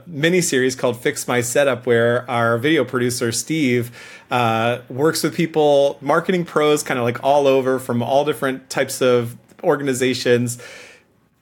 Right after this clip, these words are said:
They need their setup fixed. We do a whole webcam makeover. They're, like, a minute long each. Like, you can watch fi-, all five episodes in five minutes, and they're all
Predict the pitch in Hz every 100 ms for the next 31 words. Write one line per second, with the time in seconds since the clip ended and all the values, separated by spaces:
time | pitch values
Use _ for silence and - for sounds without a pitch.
0 | _ - 104 131 165 156 147 - 123 120
1 | - 117 110 - - 117 113 - 143 143
2 | 135 131 131 - 135 123 113 117 117 110
3 | 110 113 120 120 120 123 143 160 156 135
4 | 127 113 113 - - 127 120 123 131 131
5 | 131 - - 143 - 147 165 165 156 135
6 | 131 135 131 123 120 120 127 123 117 113
7 | 107 113 113 120 120 120 123 123